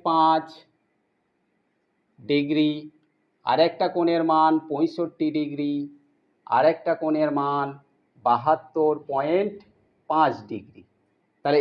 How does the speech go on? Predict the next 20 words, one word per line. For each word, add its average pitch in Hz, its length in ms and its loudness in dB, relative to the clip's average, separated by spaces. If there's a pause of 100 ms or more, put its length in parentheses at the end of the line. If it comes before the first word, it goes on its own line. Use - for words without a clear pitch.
(120)
এই 220 100 6 (100)
তিনটে 208 280 0 (100)
কোণ 190 140 0 (100)
মিলে 180 180 4 (120)
কত 165 140 0 (140)
ডিগ্রি 165 320 0
হচ্ছে 160 240 -2 (140)
আমরা 143 180 2 (120)
এখানে 156 260 0 (600)
যোগ 165 140 6 (120)
করে 131 200 2
নেব। 95 180 -8 (840)
এখানে 185 280 2 (100)
এই 214 160 0
তিনটে 202 320 -2
আমরা 190 160 0 (120)
যোগ 175 100 2 (100)
করলে 175 240 4 (100)
পাবো 156 260 6 (640)
দুশো 190 380 0